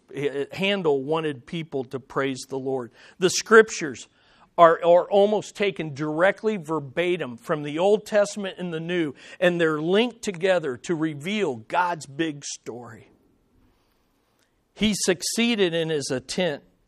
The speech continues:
uh, intent to glorify God. The Messiah portrays Christ as the Son of God, the fulfillment of prophecy, Savior of the world,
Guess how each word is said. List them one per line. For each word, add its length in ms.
uh, 180
intent 800
to 100
glorify 640
God. 440
The 100
Messiah 640
portrays 640
Christ 640
as 200
the 80
Son 320
of 140
God, 400
the 100
fulfillment 720
of 100
prophecy, 720
Savior 600
of 100
the 80
world, 420